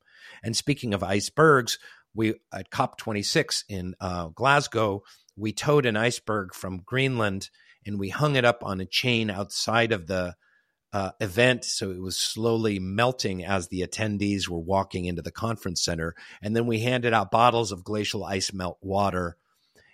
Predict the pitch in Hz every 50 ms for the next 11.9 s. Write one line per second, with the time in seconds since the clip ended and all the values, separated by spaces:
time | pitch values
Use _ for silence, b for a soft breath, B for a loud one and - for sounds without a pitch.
0 | b - 151 160 156 139 - _ _ _ _ _ _ _ _ _ _ 147 143 214
1 | 214 - 240 220 208 160 196 196 196 190 185 - - 196 190 185 - _ _ -
2 | 143 143 127 120 104 101 101 98 95 98 104 104 104 _ _ _ _ _ _ _
3 | _ - 117 123 120 120 120 120 120 117 123 - _ _ _ _ _ _ _ _
4 | _ _ _ _ _ _ - 113 - 147 135 131 - - - _ _ _ _ _
5 | _ _ _ _ _ _ _ _ _ _ _ _ - 131 131 143 143 143 139 131
6 | - - 170 160 - - - - - 156 151 143 135 127 123 - - 127 113 110
7 | 107 - - - - 143 143 143 - - 123 110 - 123 123 123 113 - - 120
8 | 113 110 107 - - - 98 104 98 - - - 120 113 107 98 - 101 - -
9 | - 117 113 113 110 - - - - 120 110 110 107 110 104 101 101 - 98 90
10 | - - - 110 104 104 110 101 - 110 110 104 98 92 90 B B B B B
11 | B B B B B B B _ _ 120 120 117 110 101 95 92 92 -